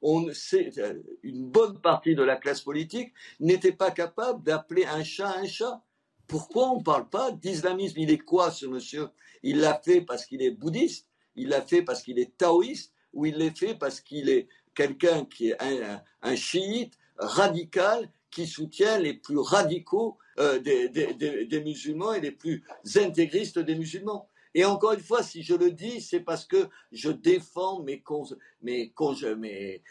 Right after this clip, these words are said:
mes compatriotes musulmans, que je confonds pas avec ces fous furieux-là. Oui, bien sûr, il y a, on continue à avoir une espèce de deux poids, deux mesures. Alors pourquoi une partie de la gauche ne le fait pas ?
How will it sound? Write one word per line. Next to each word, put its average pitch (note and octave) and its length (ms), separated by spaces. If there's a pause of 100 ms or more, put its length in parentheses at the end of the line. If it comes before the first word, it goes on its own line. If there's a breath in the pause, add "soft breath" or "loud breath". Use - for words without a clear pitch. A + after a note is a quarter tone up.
(160 loud breath)
mes A2+ 160
compatriotes F3 840
musulmans, A3+ 540 (200)
que D#3+ 100
je D3+ 120
confonds D3 460
pas F#3+ 140
avec E3 120
ces D3 160
fous C#3+ 200
furieux-là. F3 640 (280 soft breath)
Oui, A3 260
bien F3 280
sûr, E3+ 440
il C#3+ 160
y D3 80
a, - 160 (100)
on A#2 120
continue F#3 640 (260 loud breath)
à C3+ 180
avoir F3 420
une C3+ 80
espèce F3 400
de C3 80
deux F3 240
poids, F#3 180
deux F#3 100
mesures. E3+ 360 (220 soft breath)
Alors C3+ 280
pourquoi F#3 800
une C#3 180
partie D#3 380
de B2+ 80
la B2 160
gauche B2+ 300
ne B2+ 60
le A#2+ 60
fait B2 180
pas ? - 300